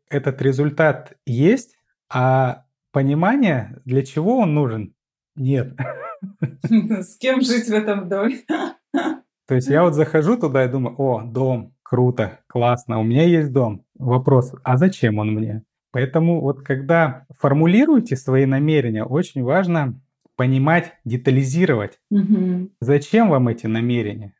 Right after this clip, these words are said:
Speaker 1: А для чего вам эта цель, да? Что будет результатом? То есть прям представить то состояние, когда эта цель будет достигнута. Здесь такой термин мы используем, как очищение намерений.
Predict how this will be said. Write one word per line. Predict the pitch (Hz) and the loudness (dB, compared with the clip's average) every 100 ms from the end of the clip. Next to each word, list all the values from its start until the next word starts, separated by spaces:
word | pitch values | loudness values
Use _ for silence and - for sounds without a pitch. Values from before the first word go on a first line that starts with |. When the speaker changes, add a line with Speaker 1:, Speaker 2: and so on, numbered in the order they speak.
| _ | _
Speaker 1:
А | 131 | -4
для | 120 143 | -2 -2
чего | - 180 220 147 | 0 0 2 2
вам | 117 | 0
эта | 120 120 | -2 -4
цель, | - - 107 104 | -4 -2 -2 -4
да? | 123 156 - _ _ | -6 -6 -12 _ _
Что | _ - 208 | _ 2 2
будет | 170 214 139 | 4 2 2
результатом? | - 117 151 156 160 120 | 0 -2 0 2 0 0
То | - | -4
есть | 117 - | -6 0
прям | 143 165 | 0 0
представить | - 147 - 196 269 240 - _ - | -2 -6 0 2 2 -2 -12 _ -2
то | 165 | -2
состояние, | 165 135 - 127 156 262 240 120 123 _ _ _ - | 0 -4 -2 0 2 4 2 0 -6 _ _ _ -10
когда | 113 120 170 220 | -8 0 2 4
эта | 165 135 | 2 0
цель | - 262 | 2 2
будет | 147 196 127 | 4 2 2
достигнута. | 147 - 170 120 107 - - _ | -2 0 -2 0 -2 -10 -18 _
Здесь | 180 208 - _ _ - | 0 0 -6 _ _ -8
такой | 127 151 | 0 0
термин | - 233 208 135 | 2 4 4 4
мы | 123 127 | 4 2
используем, | - - 131 117 107 98 | 0 2 2 2 -2 -4
как | - 123 127 - _ | -2 -2 -2 -12 _
очищение | - 131 160 - 190 123 | -4 -2 -2 2 2 2
намерений. | 110 110 107 101 104 | 2 0 -2 -4 -10